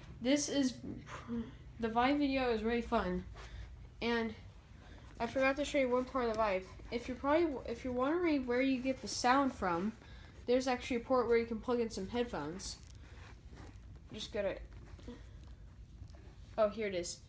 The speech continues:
See this port? Um, this is where you plug my, this is where you plug your, um, your, um, sound, um, sound part in.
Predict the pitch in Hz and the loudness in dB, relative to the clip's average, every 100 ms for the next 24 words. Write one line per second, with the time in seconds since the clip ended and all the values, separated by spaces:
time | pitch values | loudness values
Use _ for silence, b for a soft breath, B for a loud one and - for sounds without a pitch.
0 | B B B - 240 240 240 262 254 254 | B B B -4 0 0 0 2 2 0
1 | 254 240 233 - - - 226 226 220 262 | -6 -8 -10 -14 -18 -6 -2 0 0 0
2 | 285 269 269 247 262 240 220 214 202 B | -2 0 2 2 2 0 0 -4 -4 B
3 | B B B B B - - 247 294 277 | B B B B B -12 -6 -4 -2 0
4 | 277 254 - 247 233 233 233 220 226 202 | 2 2 2 2 4 4 4 4 2 0
5 | 196 - - B B B B B - 233 | -4 -10 -16 B B B B B -6 0
6 | 220 220 220 208 208 B B B B B | 4 4 2 -2 -4 B B B B B
7 | - - - - - - - 240 233 220 | -10 -12 -12 -14 -12 -4 2 4 2 2
8 | 226 208 190 - - - B B B B | 0 0 -4 -8 -14 -16 B B B B
9 | - 247 233 226 214 170 170 180 | -2 2 2 0 -2 -2 -2 -6